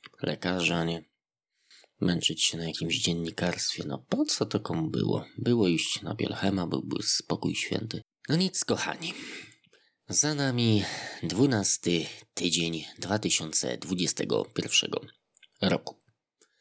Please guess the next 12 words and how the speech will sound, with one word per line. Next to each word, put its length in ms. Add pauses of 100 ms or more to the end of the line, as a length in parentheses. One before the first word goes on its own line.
(280)
Dwudziestego 480
trzeciego 540
marca 720
obchodziliśmy 1000 (840)
rocznicę. 840 (260)
Ym, 680
bardzo 260
proszę 380
policzyć 420
w 100
komentarzach, 720
którą. 440